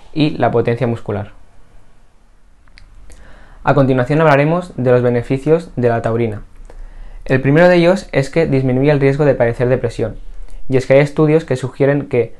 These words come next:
la suplementación con taurina con unas dosis de unos ochenta y siete miligramos diarios disminuyen la sintomatología de la depresión, así como el riesgo de padecer esta enfermedad.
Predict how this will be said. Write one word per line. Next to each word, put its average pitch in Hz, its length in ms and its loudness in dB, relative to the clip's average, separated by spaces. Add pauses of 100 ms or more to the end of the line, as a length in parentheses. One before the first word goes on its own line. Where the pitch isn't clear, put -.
(340)
la 123 140 2
suplementación 120 600 0
con 139 140 2
taurina 127 400 0
con 123 160 0
unas 131 200 0
dosis 127 360 -2
de 117 100 0
unos 117 220 -2
ochenta 117 280 -6
y 117 40 -6
siete 131 180 -2
miligramos 123 460 -2
diarios 131 500 0 (400)
disminuyen 135 560 2
la 147 100 2
sintomatología 120 760 0
de 117 80 2
la 113 80 0
depresión, 117 580 -2 (300)
así 131 260 -4
como 151 180 4
el 131 60 2
riesgo 135 240 2
de 135 80 6
padecer 117 380 2
esta 127 200 -2
enfermedad. 110 460 -6